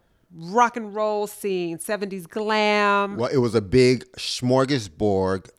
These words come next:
Speaker 2: of cu-, culture, and it was very successful. But what I wanna start off with
Speaker 1: What you wanna start off with?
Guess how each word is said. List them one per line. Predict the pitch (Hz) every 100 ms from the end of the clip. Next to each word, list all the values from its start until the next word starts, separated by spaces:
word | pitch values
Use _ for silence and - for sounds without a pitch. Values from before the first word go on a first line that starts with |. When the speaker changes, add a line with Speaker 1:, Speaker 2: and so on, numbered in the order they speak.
| _
Speaker 2:
of | 107 95 87 90 85 - - _ _ _
cu-, | - - - - _ -
culture, | - 117 - - - - _ _ _ _ _ _ _ -
and | 110 107 95 95 87 - _ -
it |
was | 101 87
very | 80 110 107
successful. | - 87 92 78 - 73 76 - - - -
But | 117
what | 90 95 87
I | 101 160
wanna | 127 87 85
start | - - 85 78
off | 73 73 -
with | 80 73 90 _ _ _ _ _
Speaker 1:
What | - 226
you | 247
wanna | 175 147
start | - 147
off | 151 151
with? | -